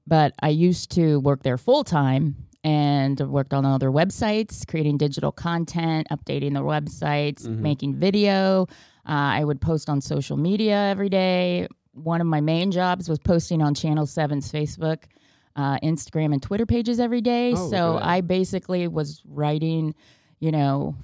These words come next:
Speaker 1: Facebook posts. We had to post twice an hour.
Speaker 2: Mm-hmm.
Speaker 1: And then we had to post,
Speaker 2: Oh.
Speaker 1: like, three times an hour, uh,
Speaker 2: Oh.
Speaker 1: on Twitter, and then usually a couple times on Instagram. So
Speaker 2: Mm-hmm.
Speaker 1: that's, that was,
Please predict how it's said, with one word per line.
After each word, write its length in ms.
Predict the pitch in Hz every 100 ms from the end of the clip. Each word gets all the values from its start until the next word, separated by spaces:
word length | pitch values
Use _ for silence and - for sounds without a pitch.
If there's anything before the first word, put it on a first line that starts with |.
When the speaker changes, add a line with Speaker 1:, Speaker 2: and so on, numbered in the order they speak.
| -
Speaker 1:
Facebook 460 | 180 175 - 170 -
posts. 520 | 170 165 165 139 - -
We 140 | 160
had 160 | 156 156
to 60 |
post 320 | 147 170 151 -
twice 260 | 147 139
an 60 | 147
hour. 400 | 139 139 156 196 - _ -
Speaker 2:
Mm-hmm. 200 | 127 127 _
Speaker 1:
And 180 | 139 143
then 460 | 143 139 139 139 -
we 100 | 151
had 100 | 151
to 60 | 139
post, 420 | 165 147 135 107
Speaker 2:
Oh. 40 | 151
Speaker 1:
like, 180 | 139
three 220 | - 147 147
times 260 | 170 170
an 80 | 175
hour, 480 | 175 185 196 214 240 -
uh, 20 | 123
Speaker 2:
Oh. 40 |
Speaker 1:
on 380 | 156 151 160 156
Twitter, 400 | - 190 202 247 _ _ _
and 240 | 139 147 156
then 240 | 151 143
usually 340 | 147 147 147 139
a 40 |
couple 240 | 151 147
times 340 | 147 143 135 139
on 120 | 139
Instagram. 460 | 117 - - 78 - _ _ _ _ _
So 160 | -
Speaker 2:
Mm-hmm. 100 | 156
Speaker 1:
that's, 420 | 143 208 233 - 139 -
that 180 | 156 135
was, 260 | 139 135